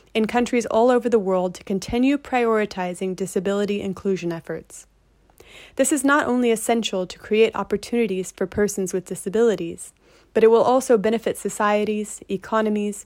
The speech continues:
businesses, et cetera, by bringing the vast potential of a population estimated at over one billion people into the fold. Many studies have shown that companies and organizations that prioritize hiring persons with disabilities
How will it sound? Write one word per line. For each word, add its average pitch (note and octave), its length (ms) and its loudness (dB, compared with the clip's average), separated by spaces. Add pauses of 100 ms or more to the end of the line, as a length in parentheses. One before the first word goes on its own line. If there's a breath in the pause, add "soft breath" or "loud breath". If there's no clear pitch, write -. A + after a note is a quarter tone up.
businesses, G3 640 -2
et F3+ 120 -10
cetera, F#3 400 0
by F#3 180 0
bringing G#3 400 2
the F#3+ 100 -2
vast G3 480 -2
potential G#3+ 480 -6
of F3+ 160 -8
a F#3 60 0
population G3+ 800 -4 (440 loud breath)
estimated C#4 640 2
at F#3+ 140 -2
over G#3+ 240 2
one A#3 360 0
billion G3+ 440 0
people F3+ 520 -6
into G3 280 -2
the F#3+ 80 -4
fold. E3+ 420 -6 (1160 soft breath)
Many C#4 240 4
studies G3+ 460 0
have F#3 120 -6
shown E3+ 500 -6 (160)
that - 240 -2
companies C4+ 560 -2
and G3 120 -2
organizations G3+ 840 0
that - 140 -6
prioritize G3+ 800 0
hiring G#3+ 500 -2
persons G3+ 520 -6
with F3+ 120 -6
disabilities F#3 800 -2